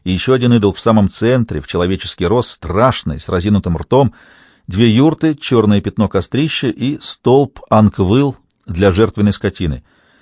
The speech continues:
Всё было стрельцу знакомо и даже как-то привычно. Только на деревянном болване, что стоял в центре капища, взгляд Василия задержался. Что-то в идоле казалось Лису знакомо.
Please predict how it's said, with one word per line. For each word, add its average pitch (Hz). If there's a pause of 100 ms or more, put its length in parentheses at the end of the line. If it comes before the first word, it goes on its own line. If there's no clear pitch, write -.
(880)
Всё -
было 156
стрельцу 143
знакомо 135
и 214
даже 123
как-то -
привычно. 131 (800)
Только 120
на 110
деревянном 110
болване, 120
что -
стоял 101
в -
центре 98
капища, 82
взгляд 90
Василия 95
задержался. 90 (640)
Что-то -
в 113
идоле 151
казалось 135
Лису 147
знакомо. 107